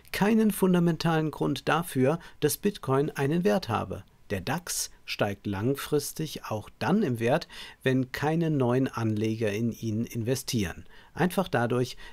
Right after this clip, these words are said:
dass er ein thesauri-, thesaurierender Index ist. Das heißt, dass er so berechnet wird, dass die in der Regel aus den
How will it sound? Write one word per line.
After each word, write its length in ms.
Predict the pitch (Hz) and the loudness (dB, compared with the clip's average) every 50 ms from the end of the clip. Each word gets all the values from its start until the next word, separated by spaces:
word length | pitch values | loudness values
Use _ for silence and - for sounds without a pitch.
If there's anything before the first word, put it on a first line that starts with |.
| - - | -6 -2
dass 240 | 117 117 110 - - | -2 -2 -2 -4 -6
er 400 | - - 127 120 113 117 120 - - - - - | -4 -2 0 2 2 0 0 -2 -4 -8 -8 -6
ein 460 | - 117 110 110 110 110 113 - - - | -4 -4 -2 0 0 0 -2 -4 -6 -4
thesauri-, 580 | - 156 156 131 139 123 123 113 - 110 - - - - - 127 127 - - - - - - | -2 -2 0 2 2 2 2 2 0 -4 -6 -8 -12 -6 -6 -6 -6 -6 -10 -18 -20 -14 -6
thesaurierender 1400 | - - 175 196 190 143 127 123 120 127 123 - 139 131 143 208 196 - 160 147 139 123 127 123 127 131 135 135 - - - | 0 2 2 4 4 4 4 2 2 2 0 0 0 0 2 0 2 2 2 0 2 2 2 2 2 2 -2 -4 -8 -12 0
Index 500 | - 160 175 170 135 101 90 - - - | 2 4 4 4 4 0 -2 -6 -8 -8
ist. 440 | 85 110 139 180 175 - - - - - - - - | 0 0 0 0 0 -4 -8 -10 -12 -18 -20 -8 -4
Das 160 | - 110 - | -2 -2 0
heißt, 420 | 113 117 143 180 208 202 - - - - - - - - - - | 0 2 2 2 2 0 -2 -8 -14 -18 -20 -18 -18 -20 -8 -2
dass 260 | - 139 143 - - | -2 -2 0 -2 -6
er 380 | - - 151 139 131 127 - - - | -6 0 2 2 2 2 0 -2 -6
so 420 | 143 120 107 104 110 143 196 220 | -6 -4 -4 0 4 4 4 4
berechnet 580 | 190 120 98 104 107 - - - 110 - - - | 2 0 0 -2 -6 -4 -4 -4 -4 -4 -4 -4
wird, 280 | 107 131 156 - - - - - - _ - | -2 -2 -2 -2 -6 -14 -20 -20 -20 _ 0
dass 260 | - 127 107 - - | 0 0 0 0 -2
die 360 | - 135 139 175 190 190 - - - | -2 0 0 2 0 -2 -2 -6 -14
in 200 | - - 127 101 | -14 -10 -8 -6
der 200 | 92 95 95 - | -6 -6 -6 -4
Regel 400 | 104 113 131 143 151 151 147 - | -4 -4 -2 0 0 -2 -2 -2
aus 400 | - - - 110 107 101 - - | -6 -6 -4 -4 -4 -4 -6 -6
den 300 | - 101 98 95 95 - | -6 -4 -4 -4 -6 -8